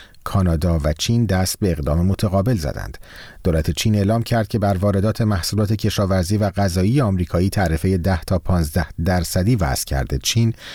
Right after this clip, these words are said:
همچنین برای بیست و پنج شرکت آمریکایی محدودیت‌های تجاری تعیین کرده.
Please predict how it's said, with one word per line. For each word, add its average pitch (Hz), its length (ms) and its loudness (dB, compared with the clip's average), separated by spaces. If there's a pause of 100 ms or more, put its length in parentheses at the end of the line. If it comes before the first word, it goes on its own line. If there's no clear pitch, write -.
(240)
همچنین 127 560 0
برای 104 340 2
بیست 98 300 -4
و 98 40 0
پنج 135 420 0
شرکت 90 460 -2
آمریکایی 80 520 0
محدودیت‌های 82 720 0
تجاری 90 460 0
تعیین 71 280 -2
کرده. 65 400 -4